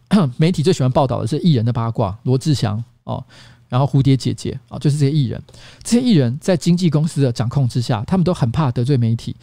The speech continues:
因为对他们来讲，媒体就是他们增加曝光最重要也是唯一的方式。所以如果今天，假设我今天，譬如说我，我今天罗志祥得罪了《镜周刊》，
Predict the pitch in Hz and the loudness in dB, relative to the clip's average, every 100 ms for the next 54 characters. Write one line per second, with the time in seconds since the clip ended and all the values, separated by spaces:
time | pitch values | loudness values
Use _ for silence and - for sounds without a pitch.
0 | - - - 214 240 220 208 185 135 120 | -20 -20 -4 0 2 2 2 2 2 0
1 | 120 156 135 185 127 151 147 151 127 143 | -2 2 2 2 2 0 2 2 2 2
2 | 143 135 - 156 123 127 117 - - - | 0 -2 0 -2 0 0 0 -4 -16 -20
3 | - - 185 131 175 143 139 - 151 143 | -4 0 0 2 2 2 2 -2 -4 -6
4 | - _ _ 151 135 151 131 120 131 - | -10 _ _ 0 2 2 2 0 -2 -4
5 | 117 - - - - 277 233 180 - 165 | -8 -10 -20 -8 0 2 4 2 2 0
6 | 170 160 151 - - 123 175 120 143 139 | 2 2 2 -2 -6 0 0 0 0 2
7 | 139 143 175 135 139 139 131 123 285 131 | 2 2 0 2 0 0 -4 -4 -2 -2
8 | 127 151 151 143 135 170 135 113 135 147 | 0 0 2 2 2 0 0 -2 2 0
9 | - 160 120 127 151 135 120 123 | 2 2 0 0 2 2 0 -2